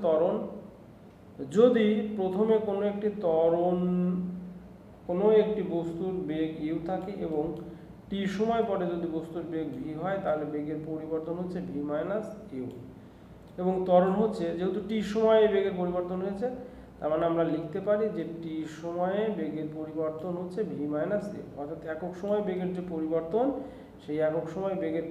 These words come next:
পরিবর্তনকে আমরা বলি হচ্ছে ত্বরণ। একক সময়ে বস্তুর বেগ কতটুকু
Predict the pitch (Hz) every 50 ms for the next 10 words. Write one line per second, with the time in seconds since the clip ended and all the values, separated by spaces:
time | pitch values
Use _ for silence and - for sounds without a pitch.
0 | 151 156 156 156 156 160 156 160 160 170 165 165 - 214 233 - 160 151 147 143
1 | 143 147 143 143 143 143 143 143 143 151 165 165 - - 202 202 226 262 262 -
2 | - - - - - - - - - - - - - - - - - - - -
3 | - - - - - - 151 147 139 127 117 - - - - - - - - -
4 | - - - 185 185 185 180 - - - - - - - - - - - - -
5 | - - - - - - - - - - - - - - - - - - - -
6 | - 165 185 196 - 233 240 240 - - 247 247 247 247 226 208 214 208 214 214
7 | 220 202 165 165 185 185 185 180 180 185 180 175 196 196 214 196 208